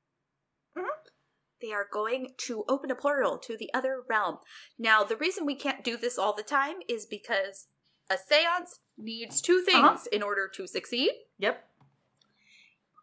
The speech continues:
Speaker 2: Um, it needs a murder. Well,
Speaker 1: <laughs>
Speaker 2: I guess technically it needs three
Speaker 1: Okay.
Speaker 2: things. It needs a murdered person.
Speaker 1: Well.
Speaker 2: So the person has to have been murdered.
Speaker 1: Sure.
Speaker 2: Then you need the murder weapon.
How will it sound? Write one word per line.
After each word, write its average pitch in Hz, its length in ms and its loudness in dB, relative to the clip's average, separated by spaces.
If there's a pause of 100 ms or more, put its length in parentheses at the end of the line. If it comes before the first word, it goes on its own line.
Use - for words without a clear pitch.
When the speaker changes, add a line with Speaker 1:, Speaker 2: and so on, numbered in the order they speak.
Speaker 2:
Um, 214 400 6 (1080)
it 220 260 2
needs 220 560 -12 (440)
a 214 60 4
murder. 247 640 10
Well, 220 300 12 (160)
Speaker 1:
<laughs> - 140 -6
Speaker 2:
I 370 80 6
guess 508 280 12
technically 302 500 2
it 226 60 0
needs 233 240 0
three 170 220 -4
Speaker 1:
Okay. 214 160 2
Speaker 2:
things. - 280 2
It 214 140 4
needs 359 240 8
a 320 40 6
murdered 226 600 6
person. 180 200 2
Speaker 1:
Well. 339 480 10 (1900)
Speaker 2:
So - 160 -4
the - 100 0
person 349 400 2
has 330 260 4
to 285 100 -4
have 269 140 -2
been 254 200 2
murdered. 220 160 4
Speaker 1:
Sure. 190 460 10
Speaker 2:
Then 202 160 -4
you 208 60 -20
need 196 200 -14
the 170 60 -4
murder 185 460 2
weapon. 220 520 2